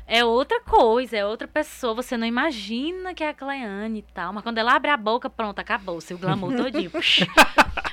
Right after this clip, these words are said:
Speaker 1: psh. Abre a boca, pá! Porque, enfim, é. E aí eu digo, "Cara, como é que eu vou conciliar essas duas ferramentas potentes
Speaker 2: Uhum.
Speaker 1: que, que Deus me deu, que é a comunicação?"
Speaker 2: Uhum.
Speaker 1: Que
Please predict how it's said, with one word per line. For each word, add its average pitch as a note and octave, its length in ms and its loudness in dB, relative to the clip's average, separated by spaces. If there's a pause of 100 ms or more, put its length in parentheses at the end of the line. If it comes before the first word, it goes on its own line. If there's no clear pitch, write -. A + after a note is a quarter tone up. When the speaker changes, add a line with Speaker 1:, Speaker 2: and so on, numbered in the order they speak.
(160)
Speaker 1:
psh. - 360 -2 (1160)
Abre C#4+ 140 8
a C4+ 40 6
boca, C4 200 4
pá! A#3+ 500 4 (300)
Porque, G4+ 240 2 (340)
enfim, B4+ 640 -10
é. A3 360 2 (320)
E D4 120 -2
aí D4 440 2
eu C#4 80 -4
digo, B3+ 240 -6
"Cara, D#4 260 4
como C#4+ 240 0
é D4 60 2
que - 120 0
eu E4+ 80 4
vou G#3 280 2
conciliar G3+ 480 -2
essas F3+ 240 -4
duas A3 240 -4
ferramentas G3+ 640 -2
potentes G3 1080 -4 (320)
Speaker 2:
Uhum. G#3 120 -12
Speaker 1:
que, F#3+ 300 -6
que - 120 -10
Deus F#3 300 -4
me A3 140 -2
deu, E3 500 -6
que F#3 180 -6
é F3 80 2
a G#3+ 80 4
comunicação?" G3 960 -8 (140)
Speaker 2:
Uhum. G#3 400 -12 (320)
Speaker 1:
Que F3+ 380 -8